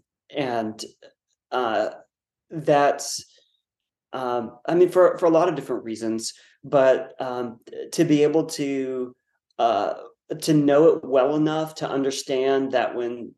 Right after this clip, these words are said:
somebody pulls out a verse or says, you know, "This is what the Bible says," um, to say, "Yeah, you know, the Bible does say that. And it also says this other thing, and it says these other things."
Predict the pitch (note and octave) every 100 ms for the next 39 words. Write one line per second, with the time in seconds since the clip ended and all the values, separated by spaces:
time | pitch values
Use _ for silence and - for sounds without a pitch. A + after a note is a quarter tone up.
0 | - - C3+ C3 B2+ C3 - C3 B2 A2
1 | G#2+ C3 B2+ C3 - A2 - B2 A#2 A#2
2 | B2 A2+ D3+ D3+ B2+ C3+ A2+ A2+ A#2 C#3+
3 | - E3 D#3 D#3 - - - - C#3+ C3
4 | C3 - - D3+ C#3+ C#3 C3+ - _ -
5 | A#3+ A#3+ - F#3 F3+ F3+ F3+ E3+ F3+ F3+
6 | F3 F#3 - C#3+ G2 G#2+ A2 - - E3+
7 | D#3+ D#3+ D#3+ D3+ D3 C#3+ C#3 B2+ B2 B2+
8 | A2+ B2+ D3 D3+ D#3+ D#3 C#3+ B2 A#2 A#2
9 | B2 A#2 A#2+ A#2